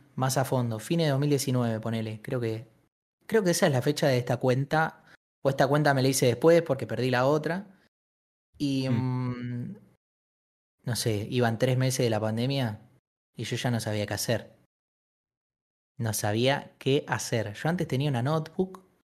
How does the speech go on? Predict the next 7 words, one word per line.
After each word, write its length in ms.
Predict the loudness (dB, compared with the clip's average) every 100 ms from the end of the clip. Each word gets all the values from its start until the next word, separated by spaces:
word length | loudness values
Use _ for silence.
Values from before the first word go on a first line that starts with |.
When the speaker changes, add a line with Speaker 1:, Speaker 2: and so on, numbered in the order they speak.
| _ _ -8
Speaker 1:
y 120 | -2
con 160 | 0
la 100 | 2
notebook 340 | 2 2 0 0
laburaba 840 | 2 4 6 6 4 2 -2 -8 -6
y 360 | -4 -4 -6 -14 _ _ _ _ -2
boludeaba. 680 | 0 2 4 4 2 -2